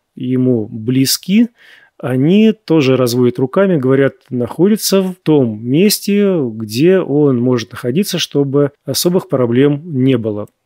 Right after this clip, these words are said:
Где конкретно, в какой стране, в какой стране, в каком царстве и государстве, не говорится. Поэтому сам нахожусь в данном случае в неведании.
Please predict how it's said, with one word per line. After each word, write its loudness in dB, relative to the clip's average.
Где 0
конкретно, -2
в -20
какой 2
стране, 0
в -8
какой -2
стране, 0
в -8
каком -4
царстве -4
и -10
государстве, -2
не 0
говорится. 0
Поэтому -4
сам 0
нахожусь -2
в -6
данном -4
случае -4
в -6
неведании. -4